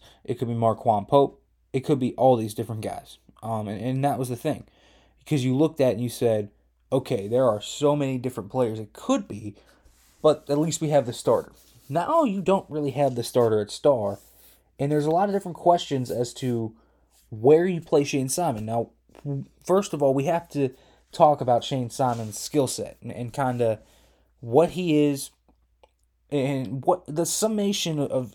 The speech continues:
of Shane Simon. Let, let's first just give a baseline kind of physical outline of Shane Simon. Bigger type of guy.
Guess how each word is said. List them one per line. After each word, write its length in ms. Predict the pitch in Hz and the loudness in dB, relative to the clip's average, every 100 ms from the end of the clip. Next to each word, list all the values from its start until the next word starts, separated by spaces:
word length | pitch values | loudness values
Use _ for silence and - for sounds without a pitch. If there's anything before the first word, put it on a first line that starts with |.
| - | -4
of 140 | 131 | -4
Shane 280 | - 147 127 | -2 -4 -4
Simon. 340 | - 95 62 69 | -4 -6 -8 -6
Let, 180 | 147 | -4
let's 220 | 156 196 - | -2 -6 -6
first 340 | 190 190 - | -8 -8 -6
just 280 | 180 - - _ _ _ _ - | -6 -6 -12 _ _ _ _ -10
give 140 | 143 147 | -4 -2
a 80 | |
baseline 720 | 120 - 139 139 - 131 127 117 | -4 -2 -2 -2 -2 -2 -2 -2
kind 160 | 127 | -4
of 80 | 110 | -4
physical 640 | - _ 143 127 131 131 - | -8 _ -2 0 -4 -6 -2
outline 480 | 117 117 113 110 104 | 2 2 0 -4 -6
of 100 | 104 | -8
Shane 240 | 117 101 | -10 -10
Simon. 400 | - - - - _ _ _ _ _ - 127 | -12 -14 -18 -20 _ _ _ _ _ -10 -4
Bigger 340 | 160 196 214 | 0 0 -2
type 340 | - 196 160 | -2 -2 0
of 80 | 135 | 2
guy. 240 | 120 98 | 0 -2